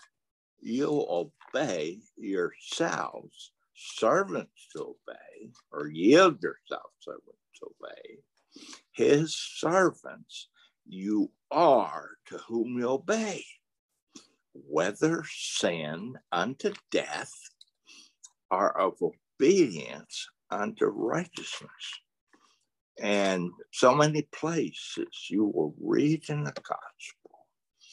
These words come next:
that we are to be obedient to first the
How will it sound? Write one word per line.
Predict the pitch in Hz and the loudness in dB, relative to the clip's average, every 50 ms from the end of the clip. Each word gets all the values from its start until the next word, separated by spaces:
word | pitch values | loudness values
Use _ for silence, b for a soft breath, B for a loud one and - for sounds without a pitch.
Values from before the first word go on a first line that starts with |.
| B B B B _ _ _ _ | B B B B _ _ _ _
that | - 87 82 82 - - _ _ - - - _ _ _ b b b b b _ _ | -4 -4 -4 -4 -8 -12 _ _ -20 -20 -20 _ _ _ b b b b b _ _
we | - 104 110 123 160 156 | 4 6 6 6 6 6
are | 110 110 131 117 - - | 4 4 0 -2 -2 -2
to | - 78 78 - | -2 -2 -2 -4
be | 220 262 - - - | -8 -8 -8 -6 -6
obedient | - 87 - - _ _ _ _ _ - - 311 403 403 349 240 165 - - - - - - - - - - - - - _ _ _ _ _ _ _ _ _ _ _ _ _ - | -6 -6 -6 -8 _ _ _ _ _ 8 8 10 10 10 8 6 6 2 -10 -18 -18 -18 -20 -20 -20 -20 -20 -20 -20 -20 _ _ _ _ _ _ _ _ _ _ _ _ _ 0
to | - 85 73 71 - - - - | 0 0 0 0 -4 -14 -2 4
first | 104 110 135 156 151 - - - - | 6 8 8 8 6 2 -4 -12 -10
the | 87 - | -10 -10